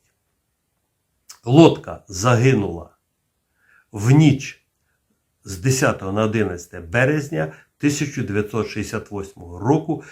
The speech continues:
в дві тисячі вісімсот дев'яносто кілометрів від Гавайських островів і лежить на дні на глибині п'ять тисяч шістсот метрів. Вони почекали,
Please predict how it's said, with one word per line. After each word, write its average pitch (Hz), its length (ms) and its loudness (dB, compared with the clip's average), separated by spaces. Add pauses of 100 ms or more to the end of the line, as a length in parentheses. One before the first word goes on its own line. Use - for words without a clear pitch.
(160)
в 104 160 -8
дві 131 180 4
тисячі 147 420 2
вісімсот 117 500 -2
дев'яносто 123 520 2
кілометрів 120 640 -2
від 120 180 -2
Гавайських 110 640 -4
островів 104 500 -8 (360)
і 143 80 2
лежить 156 440 6 (180)
на 135 160 6
дні 131 440 2 (100)
на 120 120 2
глибині 120 420 2
п'ять 127 300 -4
тисяч 175 360 -2
шістсот 131 560 -6
метрів. 104 520 -4 (1800)
Вони 220 300 0
почекали, 107 540 -2